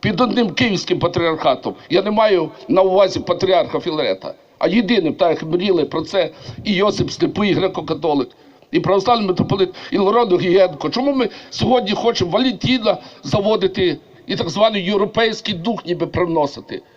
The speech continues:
Може, в нас своїх Валентинів хватає в Україні? Чому в нас сьогодні куча партій українських, а не може знайти порозуміння? Є якийсь знаменник, якийсь договорняк, будь-, може, він, його це, можливо, турбує? Можливо,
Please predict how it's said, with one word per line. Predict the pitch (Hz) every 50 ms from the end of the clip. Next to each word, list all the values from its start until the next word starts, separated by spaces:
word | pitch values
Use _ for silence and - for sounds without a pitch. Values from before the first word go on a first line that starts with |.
| _ _ _ _
Може, | - 208 233 233 - 240
в | 233
нас | 247 240 - -
своїх | 202 240 247 247 220 -
Валентинів | 214 208 202 190 160 - 202 180 170 156 -
хватає | 170 160 160 170 156 156
в | 143 131
Україні? | 123 - 151 151 139 127 123 147 185 - - - _ _ _ _ _ _ _ _ _ _ -
Чому | - 269 269 294
в | 294
нас | 262 240 233 -
сьогодні | 220 190 240 233 214 226 180 - - - - -
куча | - 269 202 - - -
партій | - - 214 208 202 - - -
українських, | 202 180 156 180 196 202 185 175 156 - - 160 - - - - - -
а | - 196
не | 220
може | 233 233 220 185 196
знайти | 180 180 190 190 - 190
порозуміння? | 170 - 226 214 185 202 202 190 180 156 139 135 - - - -
Є | - 208 240
якийсь | 247 240 - 277 220
знаменник, | 170 247 254 240 262 262 240 180 156 -
якийсь | 180 175 - 254 214
договорняк, | 147 131 156 185 165 190 202 185 170 156 170 175 185 185 - - - -
будь-, | 127 139 - - - - -
може, | - 208 208 - 214
він, | 208 220 190 - - - -
його | 170 180 180 160
це, | 160 - - 262 277
можливо, | 269 262 240 - - 247 - -
турбує? | - - 247 233 214 254 240 226 - - 175 - - - - - - _ _ _ _ _ _ _ _ _ _ _ _ _ _ - -
Можливо, | 220 233 185 233 294 294 285 240 -